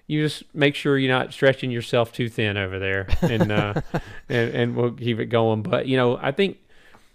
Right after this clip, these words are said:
Speaker 1: I think that's basically it for us. I mean, the news was that Garrett Gerloff got a chance to ride in Moto G P.
Speaker 2: Mm-hmm.
Speaker 1: Um,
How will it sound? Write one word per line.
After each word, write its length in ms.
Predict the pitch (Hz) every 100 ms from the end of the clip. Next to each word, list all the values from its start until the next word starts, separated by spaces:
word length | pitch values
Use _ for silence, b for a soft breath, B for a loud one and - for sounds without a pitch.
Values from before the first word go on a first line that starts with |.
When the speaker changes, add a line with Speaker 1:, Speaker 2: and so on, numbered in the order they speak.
| b 139
Speaker 1:
I 80 |
think 160 | 143 233
that's 160 | 196 -
basically 580 | 143 175 - 139 127 135
it 140 | 139
for 220 | - 123
us. 240 | 127 127 139
I 60 |
mean, 220 | 123 123
the 80 | 117
news 400 | 120 135 170 180
was 300 | 147 135 127
that 100 | 120
Garrett 280 | 110 127 131
Gerloff 480 | 123 131 123 123 -
got 160 | 127 113
a 40 |
chance 340 | 104 135 127 -
to 100 | 113
ride 280 | 113 117 117
in 80 |
Moto 240 | 110 113 113
G 200 | 110 107
P. 340 | - 131 160 - b b b b 110
Speaker 2:
Mm-hmm. 40 |
Speaker 1:
Um, 580 | 110 107 107 107 107